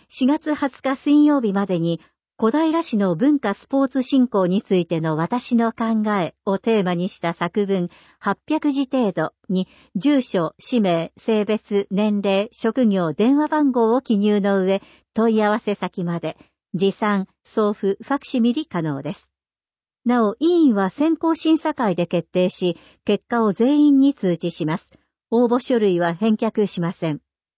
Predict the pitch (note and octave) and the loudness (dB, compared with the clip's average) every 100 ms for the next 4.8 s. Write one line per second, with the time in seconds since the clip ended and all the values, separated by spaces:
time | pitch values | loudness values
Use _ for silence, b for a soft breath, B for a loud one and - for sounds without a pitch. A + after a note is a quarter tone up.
0 | _ _ _ _ _ _ - G#3 G3 F#3+ | _ _ _ _ _ _ -2 0 2 0
1 | A3 - F#3+ F#3 b b A#3 D4 D#4 D#4 | -2 -2 -4 -4 b b 0 2 4 2
2 | D4+ D4 A#3 G3+ F3 G#3+ - D4+ D4+ C4 | 2 0 2 0 0 -4 -4 -4 -4 -2
3 | A3+ A3+ G3+ F3+ F#3+ G3+ - B3 B3 F3+ | -2 -2 -2 -2 -4 -6 -2 0 0 0
4 | D#3+ F#3 F#3+ - F#3 - E3 | 0 0 0 -2 -8 -6 -8